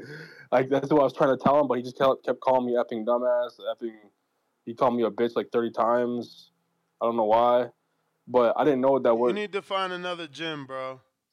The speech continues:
Speaker 2: It's
Speaker 1: Yeah.
Speaker 2: not, it's not a good gym.
Speaker 1: But, but they have, like, a lot of people that come to the fights, though. Like, they have, they have people that pay twenty-five dollars to come to the fights. So it would be,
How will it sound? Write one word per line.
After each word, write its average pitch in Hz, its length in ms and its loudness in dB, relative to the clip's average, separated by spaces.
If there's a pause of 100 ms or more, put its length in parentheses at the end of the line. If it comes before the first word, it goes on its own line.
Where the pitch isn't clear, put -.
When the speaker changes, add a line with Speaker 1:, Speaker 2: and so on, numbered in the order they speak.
(880)
Speaker 2:
It's - 100 -14
Speaker 1:
Yeah. 170 200 4
Speaker 2:
not, 156 80 4
it's 120 220 -4
not 170 220 -6
a 165 60 -8
good 156 240 -16
gym. 139 380 -12 (1080)
Speaker 1:
But, 180 220 4
but 175 100 -2
they 180 100 2
have, 190 200 4
like, 190 100 0
a 170 60 -2
lot 170 100 4
of 156 100 0
people 170 220 -4
that 135 140 0
come 143 120 -4
to 139 80 -16
the 123 120 -4
fights, 127 400 -4
though. 104 240 -6 (180)
Like, 131 120 -8
they 143 100 -2
have, 151 260 0
they 139 100 0
have 147 360 0
people 139 240 -4
that 127 160 2
pay 135 160 -4
twenty-five 127 400 -2
dollars 113 320 2
to 110 100 -14
come 113 160 -10
to 110 120 -14
the 104 100 -6 (180)
fights. - 300 -20 (560)
So 123 240 2
it 127 40 2
would 123 120 -2
be, 120 320 -2